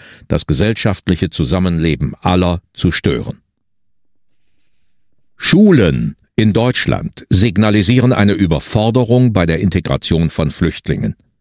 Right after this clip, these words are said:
Laut Informationen des Deutschen Lehrerverbands auf der Grundlage von eigenen Befragungen sieht fast die Hälfte der Einrichtungen die Grenzen ihrer Aufnahmekapazität erreicht. Zudem beurteilt die Hälfte der Lehrkräfte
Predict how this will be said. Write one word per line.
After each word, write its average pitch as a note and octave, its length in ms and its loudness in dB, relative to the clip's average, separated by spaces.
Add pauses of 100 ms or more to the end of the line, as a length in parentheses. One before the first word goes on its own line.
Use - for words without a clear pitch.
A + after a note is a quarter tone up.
(340)
Laut G2+ 220 2
Informationen A#2 720 2
des G2+ 180 -2
Deutschen E2 440 2
Lehrerverbands E2+ 920 0 (280)
auf - 160 -2
der E2 80 -2
Grundlage F#2 500 -2
von E2+ 180 0
eigenen F2+ 560 0
Befragungen F2+ 720 0 (340)
sieht F#2+ 300 2
fast - 260 -2
die G#2+ 100 4
Hälfte B2+ 400 0
der B1 200 -4
Einrichtungen G#2+ 720 0 (180)
die E2+ 100 2
Grenzen G#2+ 540 0
ihrer G2 320 0
Aufnahmekapazität - 1200 -2
erreicht. - 580 -6 (400)
Zudem A2+ 640 2
beurteilt A2 580 2
die F#2 140 2
Hälfte G2 320 0
der D#2 160 0
Lehrkräfte G2+ 800 0